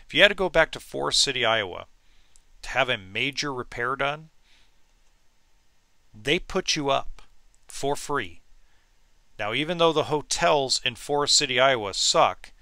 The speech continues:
if you didn't want those accommodations, if I remember right, they have, like, five hundred campsites with full hookups.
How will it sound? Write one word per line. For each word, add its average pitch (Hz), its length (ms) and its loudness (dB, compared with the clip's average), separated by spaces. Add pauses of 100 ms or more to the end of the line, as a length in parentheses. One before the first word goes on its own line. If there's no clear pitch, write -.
(280)
if - 120 -16
you 110 80 -6
didn't 151 200 -2
want 151 220 2
those 156 240 0
accommodations, 110 1000 -4 (480)
if - 160 -8
I 123 60 2
remember 139 400 -2
right, 131 220 0
they 117 120 -6
have, 117 340 0
like, 104 240 -6
five 139 540 0
hundred 131 680 -6
campsites - 720 -2
with 101 100 -14
full 139 360 -4
hookups. - 640 -6